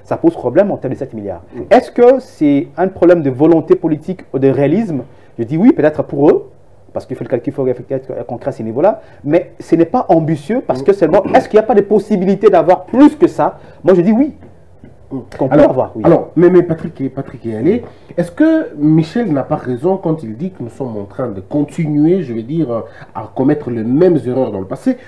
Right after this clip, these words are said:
Speaker 2: Comment un pays qui a les cobalt, qui a le cuivre, qui a tout ce que nous avons, mais que nous, ne, que nous ne puissions avoir que sept milliards, même en termes de provisions, ça veut dire même nos rêves ne sont pas aussi grands que,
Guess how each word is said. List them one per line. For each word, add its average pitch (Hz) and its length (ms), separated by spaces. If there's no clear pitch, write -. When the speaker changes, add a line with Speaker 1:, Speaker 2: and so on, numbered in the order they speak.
Speaker 2:
Comment 233 240
un 226 100
pays 160 240
qui 156 140
a 123 40
les 113 100
cobalt, 143 380
qui 127 120
a - 20
le 101 120
cuivre, 190 340
qui - 120
a 117 40
tout 165 160
ce - 40
que - 140
nous 113 240
avons, 185 240
mais 151 140
que 185 80
nous, 160 460
ne, 139 60
que 160 80
nous 156 180
ne 151 140
puissions 160 400
avoir 160 260
que - 100
sept - 420
milliards, 156 420
même 196 240
en 165 60
termes 160 260
de 127 60
provisions, 170 480
ça - 100
veut 151 60
dire 175 160
même 196 200
nos 160 120
rêves 170 340
ne 135 140
sont 175 160
pas 170 160
aussi 156 420
grands 156 320
que, 120 380